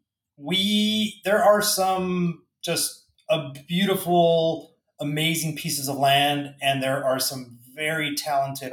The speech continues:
operators out there, um, in the network, in the community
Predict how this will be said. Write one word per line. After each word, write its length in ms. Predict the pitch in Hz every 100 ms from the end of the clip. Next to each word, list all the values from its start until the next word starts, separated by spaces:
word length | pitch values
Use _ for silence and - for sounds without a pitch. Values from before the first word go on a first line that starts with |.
| 127
operators 920 | 127 131 123 120 123 120 120 - - _ _ _ _ -
out 240 | 127 127
there, 720 | 127 120 120 113 110 107 113 127
um, 720 | 120 117 113 107 104 104 -
in 260 | 131 135 135
the 80 | 131
network, 500 | 120 127 123 117 120
in 180 | 127 127
the 80 |
community 760 | 120 131 123 120 120 117 110